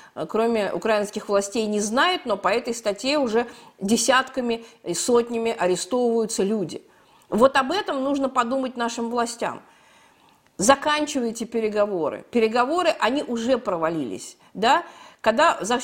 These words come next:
закончится военная фаза операции, переговоры обязательно будут. Обязательно. Без переговоров никак не обойтись. Россия живёт в глобальном мире и продолжает в нём оставаться.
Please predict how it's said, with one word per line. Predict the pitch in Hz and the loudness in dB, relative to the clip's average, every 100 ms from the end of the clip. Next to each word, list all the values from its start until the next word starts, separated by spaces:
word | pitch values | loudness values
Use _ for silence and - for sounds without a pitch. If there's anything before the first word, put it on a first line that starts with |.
| - | -4
закончится | 202 262 262 285 262 - 226 | -2 -2 0 -2 -4 -6 -2
военная | 247 262 262 240 | 0 2 0 0
фаза | 233 277 247 240 | 0 0 2 2
операции, | 226 254 302 453 - 240 | 0 0 2 2 0 -4
переговоры | 254 240 254 320 427 | -2 0 2 2 2
обязательно | 381 349 339 370 330 233 190 | 2 0 2 2 2 -2 -4
будут. | 185 190 147 90 - _ | -4 -6 -8 -10 -18 _
Обязательно. | 180 226 269 339 277 180 147 | -2 0 2 2 2 -6 -6
Без | 170 | -8
переговоров | - 208 226 285 370 330 | -6 -4 0 0 0 0
никак | 302 294 330 | -2 0 0
не | 277 | -2
обойтись. | 214 190 180 185 131 - - - - - | -4 -2 -4 -4 -10 -12 -20 -20 -10 0
Россия | 190 208 320 311 | 2 2 0 2
живёт | 247 285 | 2 0
в | 247 | 2
глобальном | 254 254 269 262 269 | 2 4 2 0 -2
мире | 311 392 359 | 0 0 0
и | |
продолжает | 262 247 247 262 302 302 | -2 0 0 2 2 0
в | |
нём | 262 254 | -6 -6
оставаться. | 254 247 175 110 - | -4 -2 -2 -6 -10